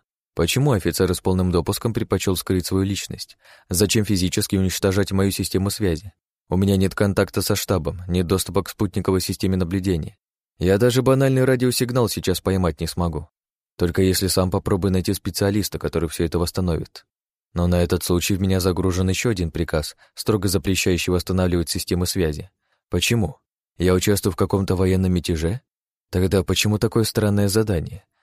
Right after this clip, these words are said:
Кто использует боевого робота в качестве посыльного?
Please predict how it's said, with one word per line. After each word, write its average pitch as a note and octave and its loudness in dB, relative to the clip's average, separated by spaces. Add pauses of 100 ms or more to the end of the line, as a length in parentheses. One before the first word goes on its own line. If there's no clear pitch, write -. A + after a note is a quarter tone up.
(160)
Кто C3 2
использует C3 2
боевого A#2 4
робота A2 -2
в - -12
качестве F#2+ -2
посыльного? F2+ -4